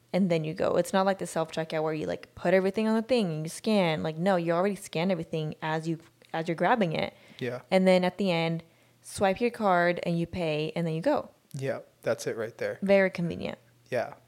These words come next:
Speaker 1: I
Speaker 2: I
Speaker 1: love
Speaker 2: like
Speaker 1: that.
Speaker 2: that. And then I just want it to be on an app, and then you can add that to your rewards points,
Speaker 1: Yeah.
Speaker 2: things like that.
Speaker 1: Mm-hmm.
Speaker 2: That would be,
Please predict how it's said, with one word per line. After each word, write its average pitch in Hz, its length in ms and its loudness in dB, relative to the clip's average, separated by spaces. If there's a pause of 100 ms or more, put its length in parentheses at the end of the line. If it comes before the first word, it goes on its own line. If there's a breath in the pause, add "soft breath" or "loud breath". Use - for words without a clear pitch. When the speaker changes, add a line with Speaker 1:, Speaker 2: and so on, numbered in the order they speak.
(180)
Speaker 1:
I - 40 4
Speaker 2:
I - 20 4
Speaker 1:
love 180 80 2
Speaker 2:
like 175 120 2
Speaker 1:
that. - 60 -2
Speaker 2:
that. 143 180 -4 (140)
And 143 100 0
then 131 100 2
I 123 100 0
just 135 220 -4
want 123 140 0
it 120 60 -6
to 127 120 -10
be 117 180 -6
on 117 160 -4
an 107 160 -6
app, 120 260 -4
and 123 100 -6
then 113 100 -6
you 117 80 -6
can 113 220 -4
add 117 260 0
that 104 200 -6
to - 120 -8
your 117 80 -2
rewards 110 480 -6
points, 117 480 -8
Speaker 1:
Yeah. 220 200 4
Speaker 2:
things 135 160 -4
like 104 220 -8
that. 117 320 0
Speaker 1:
Mm-hmm. 196 100 0
Speaker 2:
That 104 180 2
would 104 160 -4
be, 104 300 -12